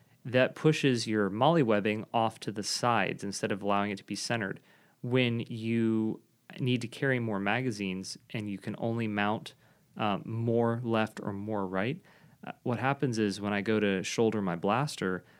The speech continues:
the stock has a tendency to smack into the magazines, um, and it also has a tendency to, uh, to, for the stock on the blaster to sit on the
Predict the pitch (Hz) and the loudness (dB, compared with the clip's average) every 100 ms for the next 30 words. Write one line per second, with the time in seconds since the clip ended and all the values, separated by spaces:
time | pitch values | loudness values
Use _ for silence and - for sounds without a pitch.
0 | _ - 104 107 - - 113 123 156 - | _ -10 0 0 0 -2 2 2 2 -4
1 | 208 117 107 - 123 117 104 - 107 101 | -6 -4 -4 -2 -2 -2 -4 -2 -4 -2
2 | 110 98 95 - - 110 104 - 120 123 | -2 0 -2 -4 -2 0 0 0 -2 0
3 | 135 131 127 127 143 170 185 - - - | 0 2 2 0 0 0 -2 -8 -20 -20
4 | _ _ _ 117 104 98 95 - - 117 | _ _ _ 0 2 0 -4 -6 -4 -2
5 | 110 123 131 - 135 131 113 101 - 110 | 2 4 4 2 0 2 0 -2 -4 -4
6 | 107 101 - 104 101 98 - - 101 98 | -4 -4 0 0 0 -2 -4 -2 2 2
7 | 92 92 - 92 92 90 - - _ 139 | 2 -2 -6 -8 -8 -8 -10 -14 _ -12
8 | - 117 - 117 98 - - - 117 127 | -4 -2 0 0 0 -2 -6 0 2 2
9 | - - 127 110 95 92 101 - 165 170 | 0 -2 -2 -2 -2 0 0 -2 0 -2
10 | - - _ - 127 - - 143 - - | -4 -20 _ -4 0 2 4 2 0 0
11 | 120 117 110 101 | 2 4 2 0